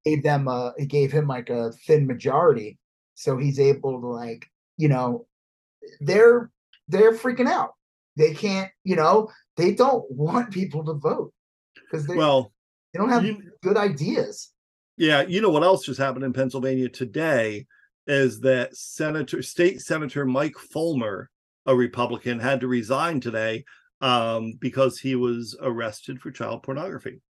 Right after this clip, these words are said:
Speaker 2: today.
Speaker 1: Was he a drag queen?
Speaker 2: Uh, I d-, you know, they don't say that. Um,
Speaker 1: I'm just
Speaker 2: I
Speaker 1: kidding,
Speaker 2: don't know.
Speaker 1: 'cause
Speaker 2: <laughs>
Speaker 1: they
Speaker 2: I
Speaker 1: say
Speaker 2: know, I
Speaker 1: that.
Speaker 2: know.
Speaker 1: Yeah.
Speaker 2: Uh,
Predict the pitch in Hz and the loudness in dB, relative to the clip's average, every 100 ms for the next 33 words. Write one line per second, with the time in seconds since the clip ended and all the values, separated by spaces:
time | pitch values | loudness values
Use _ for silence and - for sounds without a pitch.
0 | - 135 175 135 _ _ _ _ _ _ | -12 -8 -8 -12 _ _ _ _ _ _
1 | _ _ _ _ _ - 160 151 175 147 | _ _ _ _ _ -6 -4 0 0 2
2 | 156 185 277 330 - _ _ _ _ _ | 2 0 -4 -8 -16 _ _ _ _ _
3 | _ - 143 139 147 160 165 165 185 196 | _ 0 4 6 4 4 2 4 2 4
4 | 190 196 160 165 147 110 151 185 151 - | 4 6 4 4 2 0 -4 -4 -6 -12
5 | - 151 160 165 175 185 - _ _ _ | -6 -2 -2 -2 -4 -6 -10 _ _ _
6 | 143 131 131 127 123 123 123 - _ - | 0 0 0 -2 -2 -2 -4 -8 _ -6
7 | 147 131 123 151 123 120 135 143 214 - | -6 -4 -2 0 0 -2 -4 -4 2 4
8 | - 247 285 403 349 311 269 131 135 131 | 6 6 6 4 4 -2 -4 -4 -4 -4
9 | 123 120 120 - - 127 - 135 101 - | -4 -6 -6 -12 -20 -20 -14 -12 -10 -14
10 | _ - - _ 160 240 254 247 175 147 | _ -20 -20 _ -4 -2 -4 -4 2 4
11 | 131 123 | 4 0